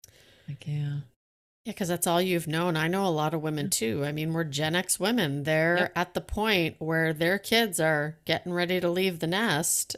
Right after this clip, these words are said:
Speaker 2: and that is what they know, right? And it's that,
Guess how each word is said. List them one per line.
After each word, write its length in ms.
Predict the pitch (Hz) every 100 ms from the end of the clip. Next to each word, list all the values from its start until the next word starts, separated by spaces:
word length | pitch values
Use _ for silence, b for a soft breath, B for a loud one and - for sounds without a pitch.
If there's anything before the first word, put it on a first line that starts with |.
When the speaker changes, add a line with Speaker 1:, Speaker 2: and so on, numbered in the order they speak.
| -
Speaker 2:
and 380 | 160 160 156 139
that 300 | 160 175 -
is 260 | 175 170 170
what 300 | 165 160 -
they 180 | 160 160
know, 460 | 156 214 131 135 - _ _ _
right? 360 | 160 156 226 - B B B B -
And 160 | 165 160
it's 240 | 160 -
that, 600 | 170 151 147 - -